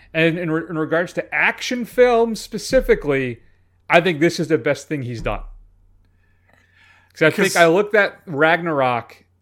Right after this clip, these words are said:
Speaker 1: as kind of an action comedy adventure
Speaker 2: Right.
Speaker 1: film.
Speaker 2: Right.
Speaker 1: This is a straight dadtainment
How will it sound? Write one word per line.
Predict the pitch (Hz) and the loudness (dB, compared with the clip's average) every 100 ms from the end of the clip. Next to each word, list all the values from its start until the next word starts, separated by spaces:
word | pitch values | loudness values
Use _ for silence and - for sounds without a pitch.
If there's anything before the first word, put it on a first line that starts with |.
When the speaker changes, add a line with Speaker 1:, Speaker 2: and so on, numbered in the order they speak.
| - | -4
Speaker 1:
as | 151 139 131 127 117 - _ _ _ - | 0 2 2 0 -2 -12 _ _ _ -8
kind | 156 151 | -4 -2
of | |
an | 143 | 0
action | 135 139 - 135 | -2 -4 -10 -12
comedy | - 143 131 131 139 151 151 143 | -12 -6 -4 -2 -2 -2 0 -2
adventure | 117 131 135 - | -2 -4 -4 -6
Speaker 2:
Right. | 160 | -6
Speaker 1:
film. | - 175 185 196 180 - | -2 0 0 -6 -14 -18
Speaker 2:
Right. | 104 98 - | -14 -14 -4
Speaker 1:
This | 151 151 | -2 -2
is | 185 | -4
a | 160 | -4
straight | 156 - 156 143 143 147 _ 113 | -6 -2 0 2 0 -6 _ -2
dadtainment | 147 139 143 - 156 143 135 131 123 123 | 2 2 0 -6 -8 -6 -6 -6 -6 -10